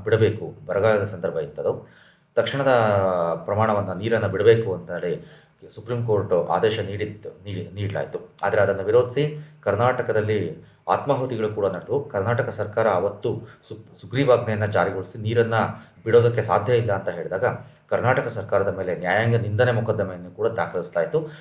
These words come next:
ಅನಿವಾರ್ಯವಾಗಿ ಕರ್ನಾಟಕ ಈ ಒಂದು ಆದೇಶಕ್ಕೆ ಬದಲಾಗಲೇಬೇಕಾಯ್ತು ಎರಡ್ ಸಾವಿರದ ಹತ್ತರಲ್ಲಿ.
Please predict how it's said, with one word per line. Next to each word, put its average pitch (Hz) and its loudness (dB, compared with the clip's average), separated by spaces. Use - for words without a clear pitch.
ಅನಿವಾರ್ಯವಾಗಿ 117 6
ಕರ್ನಾಟಕ 90 -2
ಈ 104 -6
ಒಂದು 98 2
ಆದೇಶಕ್ಕೆ 85 -4
ಬದಲಾಗಲೇಬೇಕಾಯ್ತು 90 0
ಎರಡ್ 73 -8
ಸಾವಿರದ 82 -10
ಹತ್ತರಲ್ಲಿ. - -8